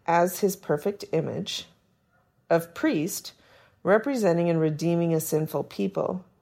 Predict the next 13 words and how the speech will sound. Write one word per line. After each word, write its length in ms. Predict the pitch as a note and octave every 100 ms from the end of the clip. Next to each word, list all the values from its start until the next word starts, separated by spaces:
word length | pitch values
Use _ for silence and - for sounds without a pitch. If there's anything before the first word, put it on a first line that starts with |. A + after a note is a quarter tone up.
| _ _ _ _
and 140 | - F#3+
of 160 | F#3+
king, 400 | - E4 F3+ C#3 - _ _ _ _ -
exercising 840 | F#3+ - B3 - E3 D#3+ E3 D#3+
the 120 | D#3+
authority 560 | D#3+ D#3+ F#3+ F#3 F#3+ G3
of 180 | F#3 D#3+
God 420 | D#3+ - C3 -
in 140 | - E3+
reigning 420 | D#3 D#3+ D#3+ D#3
over 220 | D#3 D#3
his 240 | D#3+ D#3 -
creation. 680 | - D3 C3+ - - -